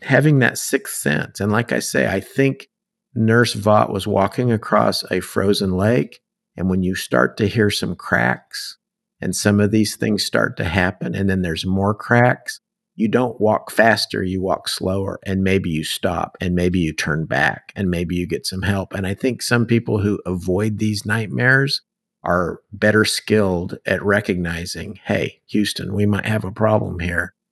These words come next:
and I need to slow down. I need to get some help. I need to retrace my steps here. Let me read this medication again. Let me go back to the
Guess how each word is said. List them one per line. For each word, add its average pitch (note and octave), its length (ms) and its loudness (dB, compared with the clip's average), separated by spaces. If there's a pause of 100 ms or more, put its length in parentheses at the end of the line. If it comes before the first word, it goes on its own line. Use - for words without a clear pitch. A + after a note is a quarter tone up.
(100)
and F2 160 0
I F2+ 80 2
need F2+ 220 2
to F2 60 -8
slow F2+ 260 0
down. E2 240 -4
I D#2+ 60 -2
need E2 200 -2
to D2+ 100 -2
get C#2+ 180 -10
some F2 180 -6
help. F#2 260 -2
I E2 80 -4
need E2 220 -2
to C#2+ 100 -4
retrace F#2+ 720 -2
my G2 160 -2
steps - 460 -2
here. D#2+ 360 -6 (360)
Let F2 140 -4
me F#2 80 -2
read G#2 240 2
this A#2+ 200 0
medication A#2 600 2
again. E2 240 -4
Let F2+ 100 -2
me F#2+ 80 0
go F#2 220 2
back - 400 -2
to G#2 100 0
the E2+ 180 -4